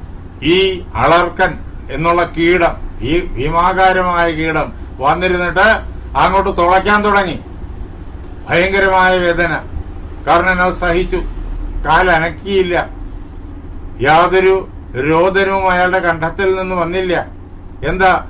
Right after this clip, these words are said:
ഗുരു ഉണർന്നു പോകരുത്, ഗുരുവിന്റെ ഉറക്കത്തിന് ഭംഗം ഉണ്ടാകരുത്,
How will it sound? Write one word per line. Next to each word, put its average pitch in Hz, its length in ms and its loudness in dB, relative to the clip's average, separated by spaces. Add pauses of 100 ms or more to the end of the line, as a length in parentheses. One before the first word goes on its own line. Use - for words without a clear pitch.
(160)
ഗുരു 202 560 2 (460)
ഉണർന്നു 196 420 2
പോകരുത്, 202 480 2
ഗുരുവിന്റെ 185 400 2
ഉറക്കത്തിന് 190 640 0
ഭംഗം 180 480 0
ഉണ്ടാകരുത്, 175 540 2